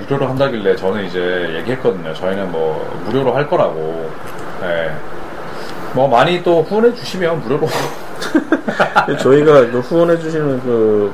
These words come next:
Speaker 2: 판타지볼이랑 이제 계약이 끝나서
Speaker 1: 네네.
Speaker 2: 어렵긴 어렵습니다.
Speaker 1: <laughs>
Speaker 2: 이제 미래 어떻게 될지 몰라요.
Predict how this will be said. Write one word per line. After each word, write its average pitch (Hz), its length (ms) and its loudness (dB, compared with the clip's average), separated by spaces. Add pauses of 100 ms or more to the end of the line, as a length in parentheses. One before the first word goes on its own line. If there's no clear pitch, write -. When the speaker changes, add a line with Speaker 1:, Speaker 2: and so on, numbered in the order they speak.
(160)
Speaker 2:
판타지볼이랑 139 840 2
이제 107 220 0
계약이 110 260 2
끝나서 135 640 2
Speaker 1:
네네. 85 380 -2 (100)
Speaker 2:
어렵긴 143 400 4
어렵습니다. 120 560 0 (400)
Speaker 1:
<laughs> - 320 -4
Speaker 2:
이제 135 260 2
미래 131 200 4
어떻게 113 200 6
될지 147 160 0
몰라요. 110 460 2